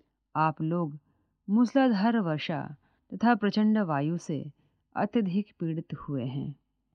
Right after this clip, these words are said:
अतः मैंने इसे उठा लिया है और यह बहुत बड़े छाते के समान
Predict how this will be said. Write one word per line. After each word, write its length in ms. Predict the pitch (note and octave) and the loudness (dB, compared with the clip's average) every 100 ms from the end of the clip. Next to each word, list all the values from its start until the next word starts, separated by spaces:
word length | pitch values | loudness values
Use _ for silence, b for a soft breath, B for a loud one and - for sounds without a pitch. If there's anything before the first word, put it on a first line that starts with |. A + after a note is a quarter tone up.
| _ _ - | _ _ -8
अतः 460 | C#3 G3+ E3 D3 D#3 _ _ _ _ G3 | -2 0 0 -2 -6 _ _ _ _ 2
मैंने 320 | G#3+ A#3 C4 | 6 8 6
इसे 400 | - F3+ - G3+ | 4 -2 -2 -4
उठा 340 | - - - E3 | -4 -8 -8 -6
लिया 300 | D3+ B2+ C3+ | -4 -6 -6
है 320 | B2+ - - _ _ _ _ _ _ | -8 -10 -14 _ _ _ _ _ _
और 220 | G3+ B3 | 2 4
यह 260 | A3+ E3+ D#3+ | 4 4 0
बहुत 380 | D3+ C#3+ F#3 G3 - | -2 -2 -2 -2 -2
बड़े 440 | D3 D#3+ E3 C#3 - _ _ _ - | 0 0 0 -4 -10 _ _ _ -16
छाते 480 | - F#3+ G3 B3 A3+ | -4 -2 2 2 2
के 160 | G#3 | -2
समान 560 | - C#3+ D3 D#3 C3+ | -2 -2 0 0 -2